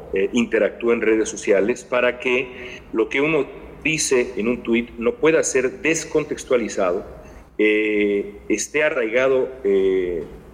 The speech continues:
m-, m-, cada vez menos en una opinión y más en los hechos. Por ejemplo, un tuit reciente que, que tuvo éxito en el que critiqué este hecho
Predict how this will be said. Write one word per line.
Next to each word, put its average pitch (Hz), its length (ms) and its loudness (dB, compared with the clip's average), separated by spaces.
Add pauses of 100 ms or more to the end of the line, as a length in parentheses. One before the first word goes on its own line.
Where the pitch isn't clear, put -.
(280)
m-, 120 300 -2
m-, 113 160 -6 (100)
cada 160 220 2
vez 151 160 0
menos 143 360 -2
en 123 80 2
una 135 100 2
opinión 113 600 0
y 110 120 -8
más 113 340 -2
en 104 140 -4
los - 280 -4 (200)
hechos. - 580 -2 (540)
Por 120 120 2
ejemplo, 120 420 2
un 107 220 -6
tuit 117 220 4
reciente 104 920 2
que, 98 300 -2
que - 80 -6
tuvo 117 240 2
éxito 113 540 2
en 98 100 -2
el 90 100 -6
que 90 160 -10
critiqué 110 600 0
este 107 320 2
hecho 107 340 2